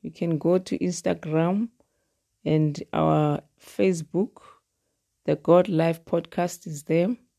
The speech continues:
Thank you very much. And I hope that you are truly blessed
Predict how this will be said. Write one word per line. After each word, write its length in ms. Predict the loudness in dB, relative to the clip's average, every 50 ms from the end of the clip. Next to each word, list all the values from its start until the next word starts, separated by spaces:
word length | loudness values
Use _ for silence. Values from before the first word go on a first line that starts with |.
| _ _ _ _ _ _ _ _ _ _ _ _ _
Thank 300 | -2 0 0 0 0 0
you 80 | 0 4
very 260 | 4 4 4 4 2
much. 640 | 2 2 2 0 0 -2 -4 -8 -8 -8 -10 -12 -18 _ _ _ _ _ _ _ _ _ _ _ _ _ _ _ _ _ _ -4
And 160 | -2 0 2
I 60 | 2
hope 420 | 2 2 4 4 4 4 4 2 -2
that 340 | 0 0 0 0 -4 -8
you 200 | -6 -4 -4 -2 -2
are 220 | -2 -2 -2 -4 -6
truly 540 | -8 -10 -12 -6 -4 -4 0 0 0 0
blessed 500 | 0 0 0 0 2 2 0 -2 -4 -8